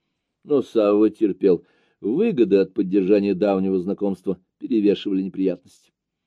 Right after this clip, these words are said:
И дождался момента, когда соглашение принесло обоюдную выгоду. Оказывается, у чикагского дядюшки завалялся ещё один племянник. То есть таких племянников,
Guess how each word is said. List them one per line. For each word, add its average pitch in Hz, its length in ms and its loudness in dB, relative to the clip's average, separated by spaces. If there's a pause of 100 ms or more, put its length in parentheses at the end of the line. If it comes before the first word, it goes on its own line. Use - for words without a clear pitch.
(420)
И 240 260 -2
дождался 165 960 0
момента, 104 680 -4 (1500)
когда 104 280 0
соглашение 123 640 2
принесло 131 480 0
обоюдную 135 720 2
выгоду. 92 460 0 (420)
Оказывается, 98 1200 0
у 92 100 -12
чикагского 95 800 -4
дядюшки 127 640 -6
завалялся 90 640 -2
ещё 90 340 -2
один 143 240 -2
племянник. 220 640 -8 (640)
То 107 80 2
есть 98 120 0
таких 110 360 -2
племянников, 117 920 0